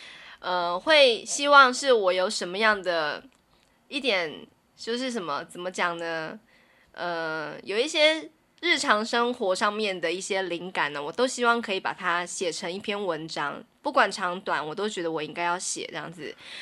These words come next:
就以我就是，其实我要先讲一下我之前啊，虽然说很自恋这个部分，但是其实我是很自卑，然后我也不觉得说我应该要就是大名大放去跟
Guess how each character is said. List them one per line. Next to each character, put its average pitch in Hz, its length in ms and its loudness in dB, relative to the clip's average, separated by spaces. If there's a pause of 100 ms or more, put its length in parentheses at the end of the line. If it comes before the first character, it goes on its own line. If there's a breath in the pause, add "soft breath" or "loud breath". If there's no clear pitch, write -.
(160 loud breath)
就 330 320 6 (340 loud breath)
以 196 440 -8
我 190 340 2
就 226 140 -2
是， 254 380 0
其 - 240 -6
实 339 100 2
我 220 340 4
要 - 160 4
先 277 160 0
讲 233 160 2
一 180 40 -6
下 226 160 6
我 165 200 -4
之 247 240 -8
前 175 280 -4
啊， 160 320 -2 (340 loud breath)
虽 320 160 6
然 226 100 8
说 269 100 4
很 196 220 2
自 214 240 -2
恋 196 160 0
这 196 80 -6
个 170 80 -4
部 180 220 -8
分， 180 120 -4
但 214 140 -2
是 262 60 -6
其 240 120 -8
实 202 120 -4
我 175 120 0
是 196 120 -4
很 175 180 -4
自 180 220 -6
卑， 156 200 -6
然 180 120 -2
后 214 60 -2
我 220 100 0
也 175 40 2
不 202 140 -8
觉 180 140 -2
得 160 80 -2
说 180 160 -4
我 160 120 -2
应 160 160 -6
该 175 180 -2
要 175 140 0
就 165 120 -8
是 175 240 -6
大 202 260 2
名 160 220 -10
大 175 200 2
放 165 240 -2
去 170 60 -10
跟 175 240 -6